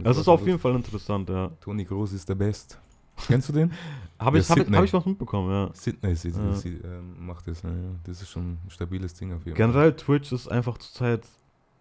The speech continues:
Speaker 1: ich muss auch sagen, ich guck, also Twitch hat bei mir echt, äh, das Fernsehprogramm ersetzt, Alter, ne? Also
Speaker 2: Okay.
Speaker 1: ich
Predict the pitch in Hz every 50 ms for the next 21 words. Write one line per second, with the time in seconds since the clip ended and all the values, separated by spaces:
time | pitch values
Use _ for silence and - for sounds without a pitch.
0 | _ - 104 - - 123 127 139 139 - 123 123 113 117 131 139 135 123 120 -
1 | - - 139 135 - - - 110 110 113 - - - 151 143 - 151 135 139 -
2 | 127 123 127 131 123 - 123 135 139 - - 113 117 117 117 113 110 95 - 117
3 | 113 110 - - - - - 123 120 127 143 131 131 - - 123 104 101 110 107
4 | 110 - 98 98 90 110 127 - - - - - 82 - - 82 82 90 101 110
5 | 110 - _ _ _ _ _ - - - 92 92 98 95 98 98